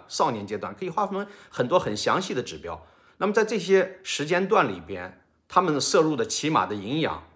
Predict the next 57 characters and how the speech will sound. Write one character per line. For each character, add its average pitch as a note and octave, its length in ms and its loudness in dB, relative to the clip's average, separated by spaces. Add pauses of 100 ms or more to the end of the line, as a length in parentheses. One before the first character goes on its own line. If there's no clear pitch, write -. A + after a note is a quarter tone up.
(480)
是 - 60 -6
吧？ A2+ 140 -2
按， D3 120 4
如 D3 120 2
果 D#3+ 100 0
按 C#3 160 4
天 F3 260 0
来 A#2 140 0
说 G2 180 -4
的 G2+ 60 -4
话， F2+ 240 -4
每 G#2 160 -6
一 D3 40 -4
天 D3 260 -4
最 E3 220 4
低 C3+ 120 -4
的 C#3+ 100 -2
营 C3 140 -2
养 F#2+ 160 -4
摄 A2 180 -2
入 G#2+ 260 -6 (180)
应 B2 100 -6
该 B2+ 100 2
有 C3+ 100 2
哪 - 160 -2
些 A#2 160 -4
成 - 280 -10
分， C3 200 -2 (260)
应 C3 120 -6
该 B2+ 100 2
是 B2+ 100 -4
多 D#3 160 0
少 D#2+ 160 -6
量， C3 280 2 (680)
折 C#3+ 140 2
算 C#3+ 160 4
成 C3 160 -2
多 D#3 100 2
少 A2 140 0
钱？ F2+ 420 -12 (760)
啊， - 260 -2 (260)
中 B3 180 0
国 A#3 100 8
有 D#3 120 6
这 C4 160 2
么 A#3 100 4
庞 B2 300 0
大 E3 140 6
的 A2+ 80 -2
研 A2 180 -2
究 D#3 160 -2
机 D#3 240 -6
构， E3 420 2
研 D3 220 0
究 G3 140 4
人 D#3+ 200 0
口， F#2 440 -8